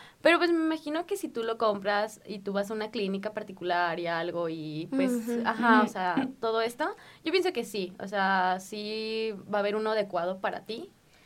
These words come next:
Speaker 3: Sí.
Speaker 1: pero si, este, pues, buscas que sea en un lugar en donde sea, este, gratuito, pues, lo más probable es que te tengas que atener a lo, a lo que ellos te
Speaker 3: Tengan.
Speaker 1: ajá, a lo que ellos te puedan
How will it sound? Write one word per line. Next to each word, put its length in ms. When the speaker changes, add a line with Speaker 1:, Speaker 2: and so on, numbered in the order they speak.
Speaker 3:
Sí. 220
Speaker 1:
pero 320
si, 420
este, 360
pues, 280
buscas 680
que 380
sea 260
en 100
un 80
lugar 440
en 120
donde 720
sea, 560
este, 280
gratuito, 760
pues, 160
lo 100
más 200
probable 280
es 80
que 80
te 240
tengas 420
que 180
atener 400
a 100
lo, 380
a 80
lo 140
que 140
ellos 320
te 80
Speaker 3:
Tengan. 680
Speaker 1:
ajá, 420
a 120
lo 160
que 80
ellos 160
te 100
puedan 460